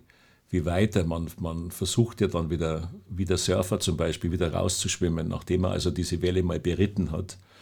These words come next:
und, äh, sie dann am Ufer landet, ja, und dann ist es halt vorbei. Dann muss man entweder sagen, geht man jetzt ins, ins nächste Lokal und, und, äh, und trinkt bis ans Lebensende oder man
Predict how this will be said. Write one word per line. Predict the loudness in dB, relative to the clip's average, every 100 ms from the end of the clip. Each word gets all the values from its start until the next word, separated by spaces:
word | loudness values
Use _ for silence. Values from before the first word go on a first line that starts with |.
| -20 -20 -20 _ -14 0
und, | 2 2 2
äh, | 0 0
sie | 2
dann | 2 2
am | 0 0 4
Ufer | 4 6 2 -2 -2
landet, | 0 2 2 0 -2
ja, | -4 -2
und | -4 -4
dann | -2
ist | -2 -2
es | -4
halt | -4
vorbei. | -4 -2 0 2
Dann | 2
muss | 2 2
man | 0
entweder | 2 2 2 2 -2 -10 -20 -18 -16 -16 -16 -14
sagen, | -2 2 2 2
geht | 0 0
man | 2
jetzt | 2 0 -6
ins, | -2 0 0 -4 -8 -16 -20 -20 -20 -20 -20 _
ins | -2 2
nächste | 2 2 2
Lokal | 2 0 -2 0 2 2 0 -2
und, | -2 -2 -4
und, | -6 -4 -4 -2
äh, | -4 -4 -6
und | -4 -4 -4
trinkt | 0 0 2
bis | -2 2
ans | 2
Lebensende | 4 4 4 4 2 2
oder | 4 6
man | 6 6 2 -2